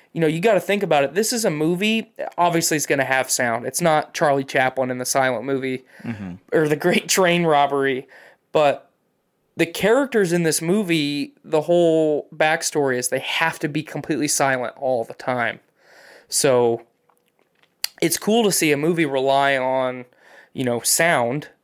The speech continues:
Speaker 1: when there's supposed to be absence of sound
Speaker 2: Yeah.
Speaker 1: and imagery. So
Speaker 2: Do you think there's gonna be music? Like
Speaker 1: No,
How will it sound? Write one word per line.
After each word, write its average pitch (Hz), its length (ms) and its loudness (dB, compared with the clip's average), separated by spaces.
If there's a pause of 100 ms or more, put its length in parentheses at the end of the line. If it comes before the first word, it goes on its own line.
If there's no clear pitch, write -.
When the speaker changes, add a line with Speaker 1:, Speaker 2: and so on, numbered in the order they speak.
(260)
Speaker 1:
when 135 120 -2
there's 123 160 -4
supposed 151 240 2
to - 80 -8
be 131 140 -2
absence 139 560 -2
of - 100 -10
sound 123 460 -2
Speaker 2:
Yeah. 98 180 -4
Speaker 1:
and 139 360 0 (100)
imagery. 131 480 -4 (800)
So - 160 -2
Speaker 2:
Do 123 60 0
you 117 40 0
think 123 140 -8
there's 113 100 -8
gonna 107 160 -6
be 98 100 -10
music? 95 440 -14 (500)
Like 98 220 -12 (1600)
Speaker 1:
No, - 160 -2